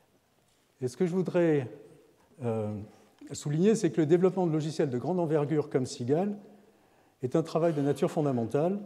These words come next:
et de longue haleine, qui se distingue des progra-, de la programmation d'application.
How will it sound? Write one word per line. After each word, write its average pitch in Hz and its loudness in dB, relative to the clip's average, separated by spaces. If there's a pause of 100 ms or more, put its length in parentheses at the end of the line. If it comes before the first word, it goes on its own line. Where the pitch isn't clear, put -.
(420)
et 127 0
de 131 2
longue 143 4
haleine, 101 -2 (1400)
qui 127 -8
se 156 -4
distingue 160 -2
des 143 0
progra-, 135 -6
de 123 -4
la 131 -4
programmation 131 -4
d'application. 110 -8